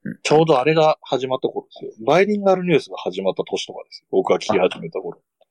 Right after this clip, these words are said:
Speaker 2: そうなんだ。
Speaker 1: うん。
Speaker 2: はあ、はあ、はあ。
Speaker 1: ね、超大手。
Speaker 2: いいな、そういうポッドキャストの昔の話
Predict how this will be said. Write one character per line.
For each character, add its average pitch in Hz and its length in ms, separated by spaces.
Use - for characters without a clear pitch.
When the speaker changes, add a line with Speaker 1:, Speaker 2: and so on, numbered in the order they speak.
Speaker 2:
そ 131 500
う - 20
な - 80
ん 107 280
だ。 95 100
Speaker 1:
う 107 40
ん。 98 40
Speaker 2:
は 90 120
あ、 92 80
は - 40
あ、 - 220
は - 120
あ。 - 40
Speaker 1:
ね、 107 280
超 - 200
大 85 400
手。 - 200
Speaker 2:
い - 100
い - 20
な、 82 120
そ 151 140
う 147 60
い 135 40
う - 80
ポ - 100
ッ - 80
ド 277 100
キ 330 80
ャ 320 40
ス - 100
ト 127 60
の 101 100
昔 113 360
の 180 120
話 151 500